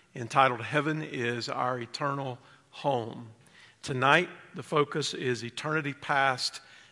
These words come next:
and the heavens. And we're gonna go to the very beginning of the Bible in Genesis chapter one in the first two verses. When we ask that question, "Is there life after death?"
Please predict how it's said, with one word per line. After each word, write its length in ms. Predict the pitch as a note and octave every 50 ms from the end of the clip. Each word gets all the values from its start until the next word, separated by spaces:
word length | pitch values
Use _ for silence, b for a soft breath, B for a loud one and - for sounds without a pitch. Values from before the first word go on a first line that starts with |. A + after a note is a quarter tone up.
| B B _
and 480 | - G#2+ A3+ F#3 C#3 C3+ C3+ A#2+ A#2+ - - G#3+
the 120 | - B2+
heavens. 540 | A#2+ A#2+ C#3 C#3 B2+ B2 A2+ G#2 G2+ G2+ G2+
And 420 | A#2 A#2 A#2 A#2 A2+ A2 A#2 C3+ C3+
we're 120 | B2 C3+
gonna 180 | C#3 D3 C#3+ C3+
go 380 | B2+ C3+ C3+ C#3 C#3 C#3 C3+ B B B B B B -
to 80 | D3+
the 80 | B2+ B2+
very 200 | A#2 C#3+ C#3+ C#3
beginning 480 | B2+ C3 A#2+ A#2 C#3 D#3+ E3+ D#3+ C#3+
of 100 | C3 A#2+
the 60 | A#2 A#2+
Bible 400 | A2 C3 B2 B2 B2+ C3 D3 D3+ - B B B B B B B B -
in 160 | C#3+ B2 B2
Genesis 360 | A#2+ C3+ C#3+ C#3+ C3 - B2+
chapter 320 | - - - C3+ B2+ B2+ B2
one 440 | A2+ A2 A2+ A#2 B2 C3+ D3 D#3 D#3
in 200 | D#3+ D#3 C#3 B2
the 80 | A#2+
first 380 | - - D3 C3+ A#2+ - - -
two 420 | - - C#3+ C3+ C3 B2+ A#2+ - - -
verses. 760 | C3+ A2+ A2 A#2+ A#2+ A2+ - - B2 E3 D3 - - - - - - _ B B B B B B B B B B
When 120 | - C3+ C3+
we 80 | D3 G#3+
ask 160 | A#3 G#3 -
that 160 | F#3+ E3 -
question, 800 | - - F3+ F3 E3 - - E3 D3 C3+ B2+ B2+ B2 A#2+ B2 C3
"Is 460 | - D3 D#3 D#3 E3+ E3+ F3+ D#3 C3+
there 220 | C#3 D#3 C#3 B2+ B2+
life 400 | B2+ C3 C#3 C#3+ C#3 B2+ - -
after 440 | D3+ C3+ C3 C3 - - - C3+
death?" 580 | A#2+ A#2 B2+ C3 C3 A#2+ A2 A2+ - - - -